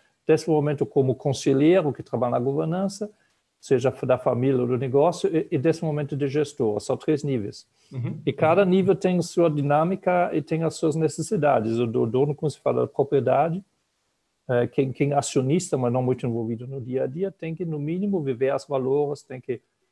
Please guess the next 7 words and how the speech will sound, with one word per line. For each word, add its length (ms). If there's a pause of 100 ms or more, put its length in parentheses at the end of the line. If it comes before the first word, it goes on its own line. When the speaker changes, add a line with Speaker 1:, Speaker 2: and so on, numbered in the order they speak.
(140)
Speaker 1:
mostrar 380
os 80
comportamentos 880
que 120
representam 800
esses 240
valores, 560